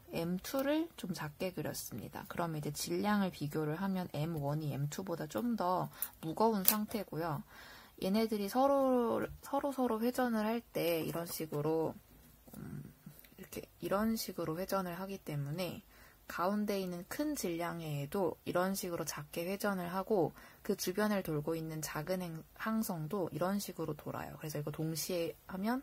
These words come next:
이런 식으로 돌게 됩니다. 이것이 이제 쌍성계의 시스템이고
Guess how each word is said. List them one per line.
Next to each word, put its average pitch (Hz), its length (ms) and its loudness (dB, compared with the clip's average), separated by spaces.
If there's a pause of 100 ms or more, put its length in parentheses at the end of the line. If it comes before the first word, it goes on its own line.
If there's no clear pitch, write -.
이런 180 420 -2
식으로 160 380 -4
돌게 143 680 -4
됩니다. - 460 -8 (680)
이것이 185 360 2
이제 160 120 0
쌍성계의 233 680 2
시스템이고 185 920 0